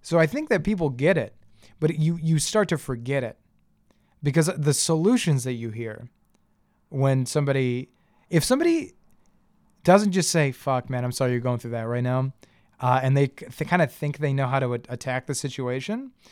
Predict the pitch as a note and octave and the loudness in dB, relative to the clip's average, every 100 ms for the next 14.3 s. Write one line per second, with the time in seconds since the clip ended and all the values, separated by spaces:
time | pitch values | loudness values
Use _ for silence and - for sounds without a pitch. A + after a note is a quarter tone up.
0 | _ _ _ - C3 B2+ B2 A#2+ B2 C#3+ | _ _ _ -2 2 2 2 -2 -6 -12
1 | - _ _ _ _ _ _ - - _ | -16 _ _ _ _ _ _ -20 -20 _
2 | _ _ B2+ D3 D3+ C#3 C#3+ C#3+ C3+ B2+ | _ _ 0 2 2 4 6 6 6 -2
3 | A#2 - A#2 G#2 A2 - - - - C3 | -6 -8 -10 -12 -16 -20 -20 -20 -8 -2
4 | C3 D3 - _ - - - - - _ | -2 -2 -8 _ -20 -18 -20 -20 -20 _
5 | D3+ E3 C#3 D#3+ C#3+ C4+ C#4+ - G#3+ F#3+ | -12 -10 -2 0 2 2 2 2 2 4
6 | F#3+ F3+ E3 C#3+ - C#3 B2 B2 - E3+ | 4 2 2 0 -2 -2 -2 -4 -4 -4
7 | F#3 G#3 - _ _ _ _ _ _ _ | -4 -4 -10 _ _ _ _ _ _ _
8 | _ C3+ D3+ C3+ C#3+ B2 B2 A#2+ D3 F#3+ | _ -2 0 0 0 -2 -2 0 0 -2
9 | - _ _ _ _ _ _ _ _ C#3+ | -10 _ _ _ _ _ _ _ _ -4
10 | - D#3+ E3 D3+ D#3+ D#3 F3 - F3 F3 | 2 2 4 2 4 4 4 2 2 2
11 | D#3+ F3+ D#3+ D3+ C#3+ D#3 C#3 C#3 C3+ C3 | 2 -2 0 0 2 2 2 2 0 0
12 | C3 B2+ B2+ C#3 C#3 C3+ C3 C#3+ C#3 C3 | 0 0 -2 0 2 2 4 2 2 -2
13 | A#2+ A#2 A#2 D3+ C3+ E3+ D#3+ - C3+ G#2+ | -2 -4 -8 -6 0 2 2 2 -4 -4
14 | B2+ A#2+ | -4 -4